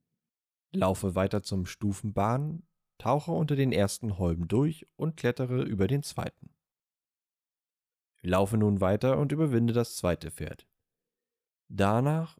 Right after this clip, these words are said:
über das nächste Kastenteil springen und hindurchklettern. Als letztes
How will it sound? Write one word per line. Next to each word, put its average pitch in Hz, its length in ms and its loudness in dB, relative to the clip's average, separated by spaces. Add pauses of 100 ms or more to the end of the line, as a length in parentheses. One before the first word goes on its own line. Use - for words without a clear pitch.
(120)
über 123 180 0
das 95 220 0
nächste 85 580 -2
Kastenteil 127 760 -4
springen 180 500 -6 (500)
und 165 500 -4
hindurchklettern. 95 880 -2 (800)
Als 90 280 -4
letztes - 600 -4